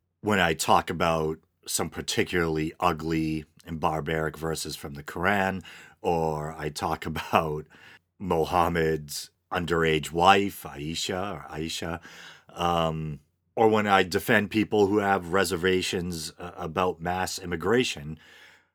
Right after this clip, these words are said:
I know I'm running the risk of catching flack from the politically correct crowd. And, uh,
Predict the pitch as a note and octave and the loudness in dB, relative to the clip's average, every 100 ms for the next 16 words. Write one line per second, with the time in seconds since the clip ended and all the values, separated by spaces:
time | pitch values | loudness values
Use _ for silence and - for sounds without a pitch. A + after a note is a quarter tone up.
0 | - G#2 G#2+ G#2 F#2+ G2 F#2+ F#2 F2+ E2+ | -4 0 2 2 2 4 4 4 0 4
1 | F#2 F2+ - - - _ F2+ D2+ G#2 - | 4 4 0 -8 -14 _ -8 -4 -4 -4
2 | E2+ - G#2 F#2+ E2 E2 - - _ _ | -6 -6 0 2 4 0 -6 -18 _ _
3 | _ _ - - A2 G2 F2 E2+ D#2+ - | _ _ -8 0 0 0 -2 -2 -2 0
4 | A2+ F#2+ - F2 D2+ A#2 C3+ D3+ - D2+ | 2 2 2 -2 -2 0 -2 -2 -8 -8
5 | C2 C2 - _ - A2 A2+ A2 G#2+ | -10 -18 -20 _ -4 0 4 6 6